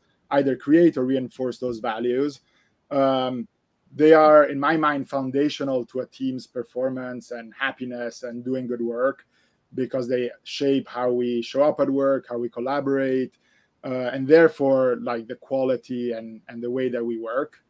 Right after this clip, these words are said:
Um, and so investing in it and paying attention to it feels really important. And it's, you know, such a, such a big driver for impact for a team, and obviously also for happiness, retention, creativity, inspiration. Um,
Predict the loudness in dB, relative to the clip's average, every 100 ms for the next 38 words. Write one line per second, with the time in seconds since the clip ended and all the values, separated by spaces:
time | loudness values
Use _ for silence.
0 | _ _ _ -8 -6 -6 -6 -8 -8 -6
1 | -4 4 4 4 -2 -2 -2 0 -2 -2
2 | -8 -16 -16 -12 -10 -10 -8 -8 -8 -10
3 | -6 -4 -4 -6 -8 -8 -8 -6 -4 -4
4 | -6 -10 -8 -4 -6 -6 -10 -12 -14 -20
5 | _ _ -12 -10 -4 -2 0 -2 -2 -8
6 | -6 -2 -2 2 2 2 0 -2 -2 -2
7 | -2 -4 -4 -6 -6 -6 -4 0 0 -2
8 | -8 _ _ _ -6 2 4 4 -2 -2
9 | -2 -4 -8 -6 -8 -6 -8 -8 -6 -6
10 | -4 -6 -6 -10 -8 -8 -8 -8 -6 -4
11 | -4 -8 -14 _ _ -8 -6 -6 -6 -6
12 | -4 -6 -6 -8 -4 -4 -6 -6 -8 -10
13 | _ _ _ _ _ -12 -6 -4 -4 -4
14 | -6 -8 -10 -16 -20